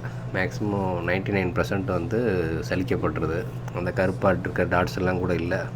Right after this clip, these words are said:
நம்ம எல்லாம் பவுடர் பண்ணும்போது நல்லா வந்துருச்சு. இது நெருக்கி ஒரு முந்நூத்தி அறுபது கிராம் இருக்கு.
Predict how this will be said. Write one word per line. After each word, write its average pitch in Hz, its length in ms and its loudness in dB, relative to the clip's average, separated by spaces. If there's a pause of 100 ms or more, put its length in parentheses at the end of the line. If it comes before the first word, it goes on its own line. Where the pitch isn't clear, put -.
(120)
நம்ம 90 220 -4
எல்லாம் 90 320 0
பவுடர் 92 240 -2
பண்ணும்போது 85 460 -2
நல்லா 87 280 -2
வந்துருச்சு. 80 420 -6 (800)
இது 110 120 -2
நெருக்கி 101 300 4
ஒரு 95 140 4
முந்நூத்தி 98 460 2
அறுபது 85 360 2
கிராம் 95 180 2
இருக்கு. 85 360 0